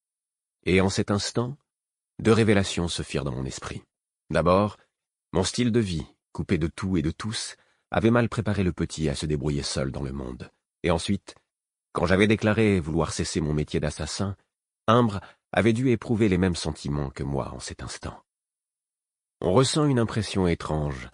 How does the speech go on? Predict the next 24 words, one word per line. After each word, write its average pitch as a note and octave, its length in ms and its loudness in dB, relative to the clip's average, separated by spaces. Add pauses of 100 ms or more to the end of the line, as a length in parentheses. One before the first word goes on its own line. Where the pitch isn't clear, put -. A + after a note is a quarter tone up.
(200)
quand D#2 180 -4
on C#2 80 -4
se E2 140 -4
rend D2+ 200 0
compte D#2+ 280 -2
qu'en D2 160 -2
donnant D#2+ 400 0
à D2+ 60 0
un D#2 140 0
enfant F2+ 380 -2
ce - 140 -8
que - 120 -6
l'on C#2+ 160 -4
considérait E2+ 600 -2
comme D2 200 -2
le D#2 80 0
meilleur E2+ 300 0
de F2 100 -2
soi-même, G2+ 500 0 (420)
on F2+ 120 2
n'a G#2+ 100 6
réussi A2 500 0
qu'à D2+ 140 0
l'estropier. - 640 -6